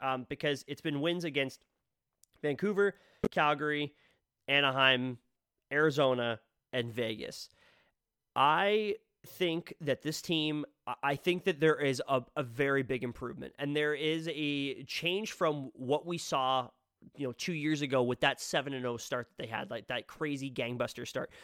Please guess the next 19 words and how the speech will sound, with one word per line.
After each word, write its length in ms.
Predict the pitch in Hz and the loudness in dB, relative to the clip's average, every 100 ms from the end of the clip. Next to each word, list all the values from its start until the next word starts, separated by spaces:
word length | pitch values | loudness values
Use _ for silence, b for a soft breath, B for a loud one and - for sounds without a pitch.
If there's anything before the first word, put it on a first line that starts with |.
| B B | B B
'Cause 160 | 180 170 | 0 2
you 40 | |
have 60 | 233 | 0
to 60 | |
remember, 300 | 190 170 139 - B - | 2 2 2 -4 B -12
w-, 140 | 135 | 4
they 120 | 170 | 6
had 120 | 226 | 6
quite 260 | - 190 190 | 2 0 0
a 60 | 190 | 0
few 160 | 175 | -4
games 260 | 156 156 143 | -2 -2 0
where 120 | 143 | 0
they 100 | 139 | 2
were 120 | 143 | 2
only 200 | 143 147 | 0 0
winning 260 | 127 123 117 | -2 -2 -4
two 280 | - 180 151 | -4 -4 -2
one, 420 | 120 123 175 | 2 2 0